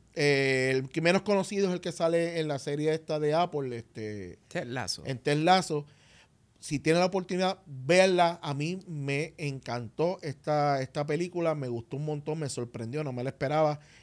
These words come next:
Speaker 1: Y nada, con esto terminamos.
Speaker 2: Vamos a ver
Speaker 1: Eh,
Speaker 2: los
Speaker 1: vamos
Speaker 2: comentarios
Speaker 1: ahora
Speaker 2: que quedan
Speaker 1: para,
Speaker 2: ahí.
Speaker 1: para que se terminen con un lado positivo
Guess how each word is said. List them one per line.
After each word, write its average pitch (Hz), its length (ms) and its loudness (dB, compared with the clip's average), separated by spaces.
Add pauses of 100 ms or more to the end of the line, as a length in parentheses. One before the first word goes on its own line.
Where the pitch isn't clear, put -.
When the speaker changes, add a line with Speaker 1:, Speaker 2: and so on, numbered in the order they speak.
(120)
Speaker 1:
Y 127 640 -2
nada, 160 280 0
con 123 180 -8
esto 120 220 -8
terminamos. 170 560 -2
Speaker 2:
Vamos 190 260 -6
a 220 60 -8
ver 220 100 -10
Speaker 1:
Eh, 143 140 0
Speaker 2:
los 131 100 -2
Speaker 1:
vamos 147 280 2
Speaker 2:
comentarios 160 200 6
Speaker 1:
ahora 170 200 8
Speaker 2:
que - 60 -8
quedan 165 100 8
Speaker 1:
para, 160 260 10
Speaker 2:
ahí. 139 140 2
Speaker 1:
para 156 260 4
que 147 140 0
se 147 320 2
terminen 147 480 -2
con 175 200 -2
un 170 220 -2
lado 170 240 6
positivo 180 680 0